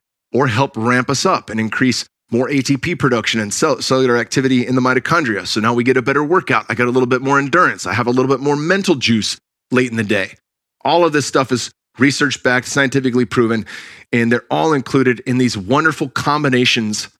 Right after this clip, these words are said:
in drinks. You're not just getting one awesome ingredient in any single one of these. You're gonna get several awesome ingredients in every single one of these. And there's a few powerhouses in each one, but it's a combination of these powerhouses that make it unique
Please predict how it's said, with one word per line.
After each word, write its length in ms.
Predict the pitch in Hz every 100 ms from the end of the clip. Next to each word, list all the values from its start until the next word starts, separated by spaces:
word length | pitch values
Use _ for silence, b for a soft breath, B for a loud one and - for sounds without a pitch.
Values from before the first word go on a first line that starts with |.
| _ _ _ _ -
in 160 | 120
drinks. 520 | 117 131 113 - - -
You're 100 | 117
not 160 | 143
just 180 | 143 131
getting 360 | 139 156 147 110
one 500 | 123 143 147 147 127 _ _ -
awesome 340 | 120 139 147
ingredient 560 | 139 135 135 123 110 113
in 120 | 120
any 160 | 120 127
single 320 | 117 139 135
one 140 | 151 143
of 80 |
these. 340 | 107 104 113 -
You're 80 | 120
gonna 180 | 131
get 160 | 123 131
several 540 | - - 170 139 123
awesome 340 | 110 117 113 123
ingredients 460 | 107 117 110 101
in 80 | 117
every 160 | 113 107
single 300 | - 107 101
one 160 | 101
of 40 | 92
these. 280 | 95 95 - B B B B
And 260 | 123 117 110
there's 240 | 120 127
a 80 | 120
few 160 | - 151
powerhouses 720 | - 175 196 151 139 113 107
in 80 | 120
each 160 | 113
one, 320 | 120 117 135 135
but 160 | 127
it's 120 | 139
a 20 | 135
combination 640 | 139 170 160 165 175 165
of 80 | 135
these 180 | 117 104
powerhouses 680 | - 117 113 120 113 110 104
that 140 | 120
make 220 | 120 123 127
it 100 | 110
unique 480 | 110 117 165 151